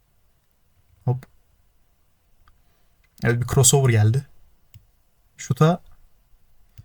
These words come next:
airball gitti. Neyse, orayı görmemiş gibi devam.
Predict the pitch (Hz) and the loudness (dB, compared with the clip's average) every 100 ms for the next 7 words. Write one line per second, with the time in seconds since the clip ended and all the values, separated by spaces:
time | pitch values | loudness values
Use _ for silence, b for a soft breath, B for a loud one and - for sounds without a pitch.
0 | _ _ 135 135 135 131 127 127 139 127 | _ _ 4 6 8 8 6 4 2 4
1 | 123 127 120 117 117 120 113 - 107 107 | 4 2 0 2 2 2 0 0 0 2
2 | 107 | 2